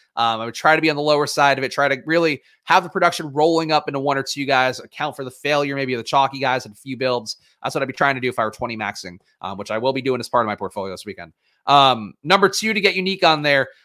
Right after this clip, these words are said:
lot of Chiefs D. Uh, so again, that's another thing you could do. You play just one Chief and you don't play Chiefs D. You play two offensive Chiefs, no Chiefs D. It just feels like everybody's playing Chiefs, Chiefs destruction. I don't think they should be playing that. I get it.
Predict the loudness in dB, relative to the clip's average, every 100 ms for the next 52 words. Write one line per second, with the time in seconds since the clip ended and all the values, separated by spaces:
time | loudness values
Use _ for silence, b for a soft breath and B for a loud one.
0 | b 4 6 6 0 -2 -2 -2 -4 -4
1 | -4 -2 -2 -2 -4 0 0 0 -2 0
2 | 0 -2 -4 0 2 2 -2 -4 -4 -4
3 | -4 -4 -4 -6 -6 -8 -10 -6 -6 -2
4 | -4 -4 -6 -6 -8 -8 -6 -6 -6 -4
5 | 2 4 4 2 -10 -6 -4 -6 -10 b
6 | b 2 2 2 -2 -4 -4 -4 -4 -4
7 | b b -2 0 0 2 0 0 0 2
8 | 2 0 0 2 2 0 0 0 0 -2
9 | -4 -8 _ -8 -6 -6 -4 4 4 4
10 | 0 -2 0 2 0 0 -2 -4 -2 0
11 | 2 2 2 2 0